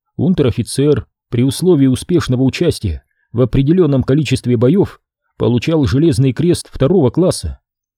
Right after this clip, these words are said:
вахмистр или младший офицер первого класса, а от командира эскадрона и выше за успешные бои знак занесения в списки почета,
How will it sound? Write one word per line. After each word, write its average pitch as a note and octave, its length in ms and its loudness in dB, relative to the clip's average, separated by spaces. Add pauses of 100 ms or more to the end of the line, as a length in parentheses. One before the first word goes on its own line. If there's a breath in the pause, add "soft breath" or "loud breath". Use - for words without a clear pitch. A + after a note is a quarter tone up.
(160)
вахмистр B2 680 -2
или D#3+ 180 4
младший B2 440 0
офицер B2+ 540 -2 (400)
первого C3 420 2
класса, B2 600 0 (460)
а C3 160 0
от D3+ 120 -6
командира D3+ 460 2
эскадрона C3+ 560 0
и B2+ 40 2
выше C#3 400 -2 (440)
за F#2 180 0
успешные C3 560 0
бои C3 380 2 (560)
знак A#2+ 440 0
занесения C#3 560 0
в - 60 -4
списки - 380 -8
почета, B2+ 580 -2